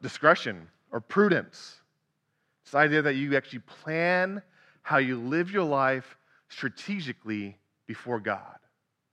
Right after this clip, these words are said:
Actually, actually think through, it gives you the wisdom to think through,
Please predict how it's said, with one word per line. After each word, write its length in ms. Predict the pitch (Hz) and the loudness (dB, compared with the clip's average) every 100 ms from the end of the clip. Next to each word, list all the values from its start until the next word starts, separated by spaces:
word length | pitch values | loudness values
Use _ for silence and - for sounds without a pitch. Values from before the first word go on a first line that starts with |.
| _ _ _ _ _ _ - | _ _ _ _ _ _ -2
Actually, 220 | 170 220 | 0 2
actually 180 | 170 165 | 0 -2
think 360 | 143 202 240 185 - | -2 0 0 -4 -8
through, 440 | 220 214 143 139 175 - - - | 4 4 4 0 -6 -14 -16 -4
it 100 | 151 | -2
gives 140 | 190 | 0
you 60 | 196 | 2
the 80 | |
wisdom 300 | 175 214 190 | 6 6 6
to 80 | 151 | -4
think 260 | 170 226 - | 0 0 2
through, 220 | 170 | 0